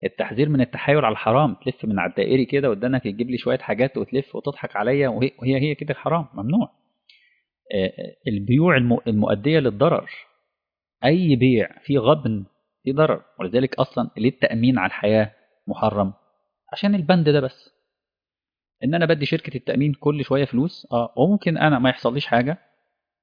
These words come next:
فهي تكون استفادت، وممكن أنا يحصل لي حاجة ضخمة قد كده هو يدفع جامد جدا، ففي غبن. فطالما في غبن ومفيش وضوح في ال-، في المكاسب، يمنع الباب ده، ممنوع البيع ده. ليه؟ لأن بيع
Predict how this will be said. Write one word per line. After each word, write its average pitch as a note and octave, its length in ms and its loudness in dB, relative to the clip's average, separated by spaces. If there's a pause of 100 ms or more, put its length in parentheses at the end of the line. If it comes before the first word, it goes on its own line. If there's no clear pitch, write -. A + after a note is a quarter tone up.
(180)
فهي D3+ 200 2
تكون D#3 180 -2
استفادت، A#2 500 -2
وممكن E3 380 4
أنا F#3 180 4
يحصل E3 340 -2
لي D#3+ 80 2
حاجة D#3+ 240 0
ضخمة C#3 360 2
قد C#3+ 160 -2
كده D#3 240 0
هو D#3 240 0
يدفع F3 260 0
جامد D3+ 280 0
جدا، C3+ 280 -2 (520)
ففي D#3+ 220 2
غبن. G#2+ 460 2 (640)
فطالما B2 340 2
في C#3 340 0 (380)
غبن C#3+ 240 0
ومفيش A2 380 -2
وضوح D#3+ 580 0
في - 80 -4
ال-، G2+ 400 -8 (140)
في A2 60 -4
المكاسب، E3+ 500 -2 (140)
يمنع G#2+ 360 2
الباب E2 280 -4
ده، - 140 -18 (1160)
ممنوع G#2+ 380 2
البيع E2+ 320 -6
ده. - 160 -18 (240)
ليه؟ F#2+ 320 -6
لأن A2 340 -2
بيع C3 320 0